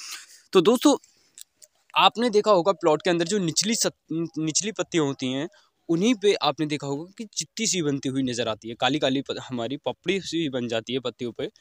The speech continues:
उसके लिए आपको क्या लगाना चाहिए और ये क्यों बनती है, मैं उसके बारे में आज आपको बताने वाला हूँ। दोस्तों, आपने देखा होगा जो हमारी आलू की फसल होती है उसमें जब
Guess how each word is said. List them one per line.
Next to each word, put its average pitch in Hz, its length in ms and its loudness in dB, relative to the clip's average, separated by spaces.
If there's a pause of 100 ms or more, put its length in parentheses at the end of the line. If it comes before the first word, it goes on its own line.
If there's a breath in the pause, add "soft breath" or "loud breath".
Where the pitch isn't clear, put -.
(380 soft breath)
उसके 165 260 -2
लिए 180 180 4
आपको - 460 -2
क्या 156 360 2
लगाना 131 360 0
चाहिए 123 280 -4
और 131 320 -4 (100)
ये 180 140 -4 (140)
क्यों 175 220 6
बनती 117 320 -2
है, 110 80 -8
मैं 127 120 -4
उसके - 260 -6
बारे 123 200 2
में 113 140 -6
आज 110 160 -8
आपको 113 220 -6
बताने 110 320 -4
वाला 95 180 -16
हूँ। 92 120 -16 (380 soft breath)
दोस्तों, 175 260 2
आपने 180 220 0
देखा 175 200 2
होगा 165 320 2
जो 160 160 -4
हमारी 139 300 0
आलू 135 200 2
की 151 120 -4
फसल 139 340 -2
होती 117 260 -6
है 117 120 0
उसमें 139 460 -6
जब 139 220 -2